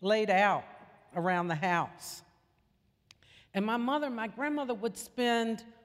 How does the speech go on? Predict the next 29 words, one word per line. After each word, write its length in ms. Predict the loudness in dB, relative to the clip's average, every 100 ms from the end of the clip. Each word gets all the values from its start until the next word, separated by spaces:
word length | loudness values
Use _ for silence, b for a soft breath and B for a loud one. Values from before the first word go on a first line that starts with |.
| -8
weeks, 840 | -2 0 0 -4 -18 -18 -16 -18 -20 _ _ _ _ _ _ _ _ -8
not 360 | -4 -4 -6
just 400 | -6 -4 -2 -6
days, 540 | -6 -4 -2 -4 -6 -12 -18
Miss 160 | -14
Tennant, 260 | -8 -6 0
but 240 | 0 0
weeks 560 | 2 4 2 -4 -14 -12
preparing 840 | -8 -10 -8 -4 -2 0 -4 -10 -16 _ b b b b b b -10
for 440 | -2 2 2 0 0
holiday 480 | 0 0 -2 -2 -2
meals. 640 | -2 -2 -6 -12 -20 -20 -20 _ _ _ _ _ _ _ _ _ _ _ _ -4
And 240 | 0 2
it 120 | 0 -2
was 220 | -6 -4
the 120 | -2
way 240 | 2 2
they 160 | 4 2
would 200 | 0 -4
tell 280 | -2 0 2
us 240 | 0 -2
how 140 | -4 -2
much 340 | -2 -4 -4
they 160 | -2 0
loved 400 | 2 0 -2 -10
us. 320 | -10 -14 -6
We 200 | -4 -2
would 240 | 0 -2 -4 B B B B
eat 320 | 2 2 2